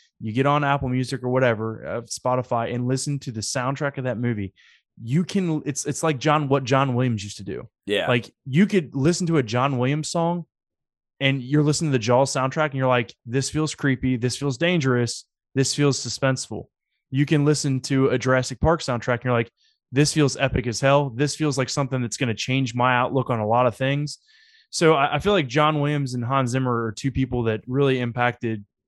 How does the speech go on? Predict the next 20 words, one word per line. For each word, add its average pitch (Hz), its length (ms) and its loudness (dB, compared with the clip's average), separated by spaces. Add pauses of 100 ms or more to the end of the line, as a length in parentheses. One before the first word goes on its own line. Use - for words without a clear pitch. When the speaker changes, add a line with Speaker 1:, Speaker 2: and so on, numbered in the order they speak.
(140)
Speaker 1:
my 120 600 0 (580)
perception 135 640 -4
of 107 80 -6
music, 113 400 0
honestly. 107 540 -4 (680)
Um, 110 360 -2
so 135 180 -2
it's 139 240 0
just, 135 380 -4
it's 143 160 -6
just 123 160 -6
weird. 123 300 2
Like, 113 200 0
back 135 160 2
in 120 60 -2
high 127 120 4
school, 123 200 0
I 120 40 6
would 123 160 2
never 117 460 0